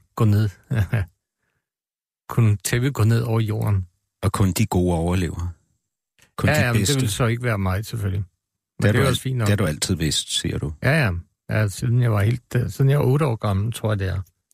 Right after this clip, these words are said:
Speaker 1: Der har jeg vidst, at Jehova ikke kunne lide mig, og at han ville, øh, slå mig ihjel.
Speaker 2: Og Jehova er den, er den Jehova vidnerskes betegnelse for Gud.
Speaker 1: Ja.
Speaker 2: Men, øhm,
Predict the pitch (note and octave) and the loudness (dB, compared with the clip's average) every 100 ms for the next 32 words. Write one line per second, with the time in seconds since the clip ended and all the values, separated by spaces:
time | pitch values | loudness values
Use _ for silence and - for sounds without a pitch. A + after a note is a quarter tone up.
0 | - - C3+ A#2+ G#2 G2+ A2+ - A2+ A#2+ | -8 -2 2 2 2 0 -2 0 2 2
1 | A#2 A#2+ A2 A2+ - - - A2 - - | 2 2 2 0 -4 -12 -10 -10 -12 -14
2 | - - B2 F#3+ C#3 A#2+ _ _ _ _ | -6 0 2 4 2 -2 _ _ _ _
3 | _ _ - G#2+ - A2+ G2+ G2 F#2+ F#2 | _ _ -6 -4 -2 0 2 2 2 2
4 | F#2 - G2+ G2 F#2+ F#2 G#2 - G2+ E2+ | 0 2 2 4 4 2 0 0 2 4
5 | E2+ F2 E2 F2+ E2 - D#2+ D#2+ - - | 2 2 2 2 2 0 -2 -4 -8 -20
6 | _ _ _ - F#2+ E2 D#2 E2+ G2+ F#2+ | _ _ _ -4 -2 0 0 2 2 2
7 | F#2 F#2+ F2 _ F#2+ E2+ F2 F#2 A2 G#2+ | 2 2 0 _ -20 -20 -12 0 2 4
8 | A2 A2 F2+ - - D2 - - - F2+ | 2 2 0 -4 -4 -4 -2 -4 -4 -4
9 | - E2 B1+ D#2 - - F#2+ D#2 F2+ - | 0 -2 -2 -4 -6 -4 -4 -4 -6 -4
10 | F2+ E2+ D2+ - F2 E2+ - - - G2 | -2 -2 -2 -4 -2 -2 -6 -14 -2 0
11 | F2 - F#2 F2 E2 D#2 | 0 0 0 2 0 -2